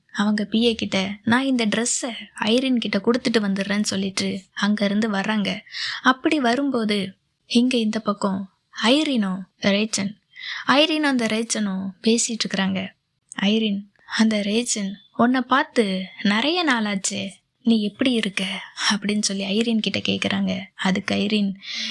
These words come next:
"நீ என்ன அந்த மீட்டிங் ரூம்ல யாருன்னே தெரியாத மாதிரி, நம்ம முன்னாடி அறிமுகமே இல்லாத மாதிரி புதுசா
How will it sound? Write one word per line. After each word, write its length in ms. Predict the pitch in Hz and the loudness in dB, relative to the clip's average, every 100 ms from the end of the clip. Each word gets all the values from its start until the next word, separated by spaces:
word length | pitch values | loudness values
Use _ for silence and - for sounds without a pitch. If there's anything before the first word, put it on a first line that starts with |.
| - | -2
"நீ 200 | 262 294 | 0 2
என்ன 520 | 285 285 294 202 202 - | 2 0 0 0 -4 0
அந்த 240 | 233 226 | 2 2
மீட்டிங் 440 | 208 233 254 247 233 | 0 0 0 0 0
ரூம்ல 480 | 208 208 202 190 196 - | 0 0 0 -2 -4 0
யாருன்னே 540 | 208 214 269 294 311 | 0 2 0 0 0
தெரியாத 480 | 311 277 285 285 254 | 2 2 2 0 0
மாதிரி, 480 | 226 220 208 196 208 - | 0 0 -2 -4 -8 -2
நம்ம 380 | 220 220 208 | 0 2 0
முன்னாடி 560 | 214 226 226 226 196 196 _ - | 0 0 0 0 -4 -8 _ -2
அறிமுகமே 580 | 220 285 311 294 294 294 | 0 2 0 0 0 2
இல்லாத 360 | 254 254 254 226 | 0 0 0 0
மாதிரி 560 | 208 208 214 196 196 - | 0 0 0 -2 -4 -2
புதுசா 560 | 233 - - 233 202 | -2 0 -2 -2 -4